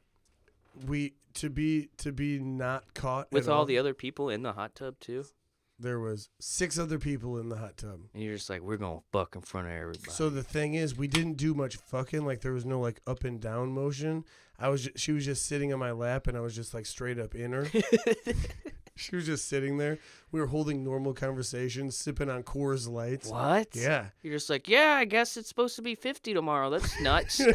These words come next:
Speaker 1: <laughs> It was wintertime, too, so it was, it was kinda like that. And, um, because, just because of what was going on, uh, th-, it came time, like,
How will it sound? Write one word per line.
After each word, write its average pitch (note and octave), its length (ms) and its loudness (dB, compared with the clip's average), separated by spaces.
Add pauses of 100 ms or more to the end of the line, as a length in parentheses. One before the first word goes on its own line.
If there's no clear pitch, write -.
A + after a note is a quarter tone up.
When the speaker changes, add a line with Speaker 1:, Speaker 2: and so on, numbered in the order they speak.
(100)
Speaker 1:
<laughs> A#3 560 8 (720)
It F#3+ 120 6
was F#3+ 180 6
wintertime, D#3+ 640 4
too, D#3 320 2
so C#3+ 180 0
it G#3 300 12
was, - 300 2 (500)
it E3 80 2
was D#3+ 320 6
kinda D3+ 260 6
like C3+ 280 2
that. C3+ 280 2 (460)
And, C3+ 420 2
um, A#2 380 -2 (520)
because, D3+ 600 2
just C3+ 260 -2
because D3 360 0
of B2 240 -6
what C3+ 180 -2
was B2+ 160 -2
going B2+ 380 0
on, B2+ 420 -2 (1120)
uh, A2+ 280 -4 (500)
th-, C3 140 -12
it C#3 140 -2
came D3 360 2
time, C3+ 460 2
like, A#2+ 280 -4